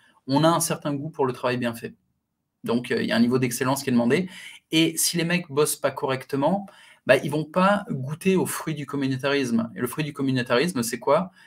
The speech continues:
C'est interagir et être respecté par les autres membres, c'est collaborer, faire, euh,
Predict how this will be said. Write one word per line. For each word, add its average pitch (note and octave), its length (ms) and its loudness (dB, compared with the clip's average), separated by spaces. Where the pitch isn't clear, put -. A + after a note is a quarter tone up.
C'est - 280 -2
interagir C3+ 840 0
et C3 60 2
être B2 140 2
respecté C#3 540 -2
par C3 200 0
les A#2 140 0
autres A#2+ 240 -4
membres, D3+ 440 4
c'est - 400 -2
collaborer, C3+ 720 4
faire, B2 280 2
euh, A#2 500 2